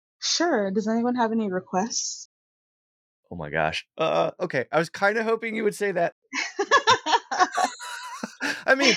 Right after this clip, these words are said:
Speaker 2: whatever you wanna read is great, but I love the poem Esperanza so
Speaker 1: Oh.
Speaker 2: much. It
Speaker 1: Oh,
Speaker 2: is one of my
Speaker 1: yeah.
Speaker 2: favorite poems.
Speaker 1: Uh, yeah, the poem I wrote for my, for my gam. This is also, this poem is even older than the first one.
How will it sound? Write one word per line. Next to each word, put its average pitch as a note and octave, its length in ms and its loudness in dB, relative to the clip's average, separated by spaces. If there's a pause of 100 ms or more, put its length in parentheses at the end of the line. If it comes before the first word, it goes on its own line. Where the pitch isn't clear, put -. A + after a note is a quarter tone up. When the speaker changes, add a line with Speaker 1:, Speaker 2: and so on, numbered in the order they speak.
(160)
Speaker 2:
whatever B3+ 340 4
you B3+ 180 -2
wanna A3 220 0
read A3+ 280 0
is A3 120 -2
great, A3+ 300 4
but D#3+ 220 0
I E3+ 440 0
love C#3+ 380 0
the D3+ 100 -2
poem C3+ 380 0
Esperanza G#2 920 0
so - 520 -4
Speaker 1:
Oh. A2 140 6
Speaker 2:
much. A2 680 0 (260)
It - 80 2
Speaker 1:
Oh, C#4+ 80 4
Speaker 2:
is C#3 180 2
one C3 180 2
of B2+ 60 2
my B2+ 100 2
Speaker 1:
yeah. A#2+ 40 0
Speaker 2:
favorite A#2 380 0
poems. G2+ 600 -2 (640)
Speaker 1:
Uh, A3 80 2
yeah, B3+ 280 0 (100)
the G3+ 80 -10
poem A#3+ 180 0
I G#3+ 40 2
wrote F#3 240 0
for G3 100 -6
my, F3+ 220 2 (180)
for G3 80 0
my F3 160 6
gam. E3+ 580 0
This F4+ 240 2
is F4+ 140 2
also, F#3 760 0 (120)
this F3 180 2
poem C#4+ 260 0
is G3 140 -2
even F3+ 260 -2
older E3+ 260 2
than E3 160 2
the D#3 140 -2
first E3+ 280 0
one. E3 360 0